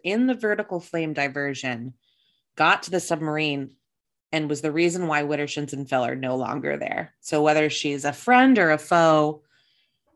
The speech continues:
she's the reason why they're gone is, is, is what we can assume here, I think. Um, so <laughs> here's, here's a, here's a question. It's not really a question for you. It's a question for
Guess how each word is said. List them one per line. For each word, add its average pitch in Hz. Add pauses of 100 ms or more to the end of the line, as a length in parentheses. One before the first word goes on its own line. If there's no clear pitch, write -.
(380)
she's 202
the 180
reason 160
why 143
they're 131
gone - (180)
is, - (120)
is, 135 (140)
is 135
what 135
we 135
can 131
assume 135
here, 127
I 151
think. - (1300)
Um, 165 (200)
so 160
<laughs> -
here's, 311
here's 269
a, 226 (180)
here's 226
a 160
question. -
It's 175
not 294
really 208
a -
question 156
for 160
you. 160
It's 147
a 165
question 208
for 139